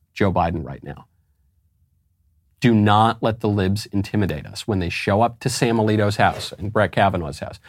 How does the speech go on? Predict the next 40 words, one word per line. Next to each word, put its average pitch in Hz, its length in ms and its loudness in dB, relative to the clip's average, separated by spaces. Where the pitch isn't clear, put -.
when 92 180 0
they 90 140 2
firebomb 104 800 2
pro-life 101 400 2
centers, - 400 -8
when 82 140 -6
they 85 80 -6
show 92 260 -2
up 90 160 -2
to - 80 -4
your 101 160 0
church - 500 -2
and 90 140 -6
disrupt 95 360 -4
everything. 76 360 -8
They 90 120 2
are 90 100 2
doing 101 360 0
it 120 100 -2
because 101 300 -2
they 95 100 -2
are 92 100 0
desperate. 101 500 -2
We've 92 180 -2
gotta 98 200 4
deal 147 260 4
with 127 180 2
it. 90 220 -4
We've 98 160 -4
gotta 104 320 2
punish 220 320 2
them. 90 180 0
We've 104 140 -2
gotta 101 160 2
enforce 117 400 -2
the 98 80 -6
law. 131 420 2
But 104 140 -4
do 107 140 2
not, 117 400 2